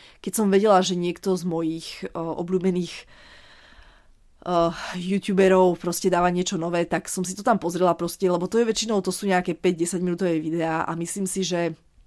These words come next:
to prežije aj to dieťa, ktoré sa zatiaľ hrá proste pri mne. Čiže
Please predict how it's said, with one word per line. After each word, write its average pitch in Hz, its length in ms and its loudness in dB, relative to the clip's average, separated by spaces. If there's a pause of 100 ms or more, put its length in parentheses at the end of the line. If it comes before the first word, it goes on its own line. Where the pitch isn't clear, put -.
(640)
to 196 120 -2
prežije 175 360 0
aj 165 120 -2
to - 80 -8
dieťa, 160 280 -2
ktoré 165 200 -4
sa 160 140 -6
zatiaľ 160 340 -4
hrá 151 240 -2
proste 170 320 -12
pri 156 160 -10
mne. 175 320 -6 (1300)
Čiže 190 480 0